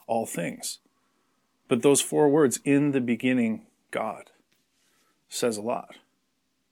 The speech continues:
It tells us that our God was first. And our God was first doesn't even really cover it, because our God is eternal. He's the Father, the Son, and the Holy Spirit,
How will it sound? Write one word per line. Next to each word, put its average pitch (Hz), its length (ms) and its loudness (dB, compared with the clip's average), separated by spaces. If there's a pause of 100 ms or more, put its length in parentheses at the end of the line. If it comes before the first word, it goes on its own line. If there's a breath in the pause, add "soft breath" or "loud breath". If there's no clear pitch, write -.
(760)
It 123 80 -6
tells 139 300 4
us 127 140 -2
that 113 180 0 (880 soft breath)
our 135 100 0
God 123 240 0
was 92 140 -6
first. - 600 -4 (1400)
And - 220 -2 (260 loud breath)
our 165 100 6
God 190 220 8
was 117 160 4
first 262 380 2
doesn't 127 240 6
even 117 340 4
really 196 320 6
cover 151 320 4
it, 101 160 -8 (500)
because 135 240 4
our 139 120 4
God 156 260 4
is 117 100 2
eternal. 131 720 -4 (280)
He's - 280 -6 (280 soft breath)
the 123 80 0
Father, 147 680 2
the 123 120 -2
Son, 123 460 0 (280 soft breath)
and 123 100 -4
the 110 60 -6
Holy 120 220 0
Spirit, 120 440 0